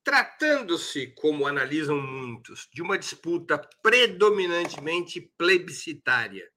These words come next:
até de baixo teor programático, considera-se que a ampliação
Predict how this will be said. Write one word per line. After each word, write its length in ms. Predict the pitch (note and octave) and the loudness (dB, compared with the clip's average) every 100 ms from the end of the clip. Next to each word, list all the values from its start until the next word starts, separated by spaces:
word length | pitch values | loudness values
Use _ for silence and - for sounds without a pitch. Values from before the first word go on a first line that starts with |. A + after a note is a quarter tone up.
| _ _ _ - | _ _ _ -10
até 300 | A2+ - E3 | -8 0 0
de 140 | D#3+ C#3+ | 2 -4
baixo 680 | A#2+ D3 D#3+ C#3 - - B2 | 2 4 6 2 -6 -12 -10
teor 400 | A#2 A#2 A2+ - | -8 -6 -6 -8
programático, 840 | G#2+ G#2 A2 C3+ C3 - - _ _ | -14 -10 0 2 2 -2 -20 _ _
considera-se 760 | A3 G#3+ A3+ F3 G#3 G#3+ G#3 A3+ | -4 -4 -2 6 8 8 4 -6
que 140 | - G3+ | -4 -4
a 40 | |
ampliação 800 | G3+ G#3+ G#3+ F#3+ - D3 B2+ | -2 2 2 2 -4 -6 -6